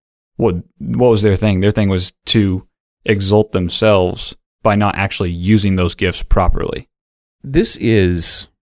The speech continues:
Speaker 2: sophisticated humor, what this guy did.
Speaker 1: Mm-hmm.
Speaker 2: Right? This is sophisticated humor. And a-, all she can think of is these posters are going to kill people because they won't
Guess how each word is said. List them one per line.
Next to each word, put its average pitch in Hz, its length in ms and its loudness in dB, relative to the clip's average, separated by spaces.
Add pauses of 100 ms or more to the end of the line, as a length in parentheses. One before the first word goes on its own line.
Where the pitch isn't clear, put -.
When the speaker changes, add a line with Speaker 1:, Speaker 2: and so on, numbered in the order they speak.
(160)
Speaker 2:
sophisticated 107 720 0
humor, 82 480 -6
what - 120 -12
this - 140 -4
guy 80 140 -6
did. - 220 -6
Speaker 1:
Mm-hmm. 104 200 0
Speaker 2:
Right? - 340 -6
This - 180 -10
is - 80 -12
sophisticated 127 580 -2
humor. 92 400 -6 (640)
And 101 540 -6 (800)
a-, 98 180 -4
all 131 220 4
she 131 240 -2
can 123 180 -2
think 120 280 -2
of 98 240 0
is 98 580 -4 (760)
these 131 220 0
posters 117 460 0
are 101 180 -4
going 101 220 -2
to 92 100 -6
kill 120 260 0
people 95 320 -2
because 90 500 -4
they 104 140 2
won't 95 600 -4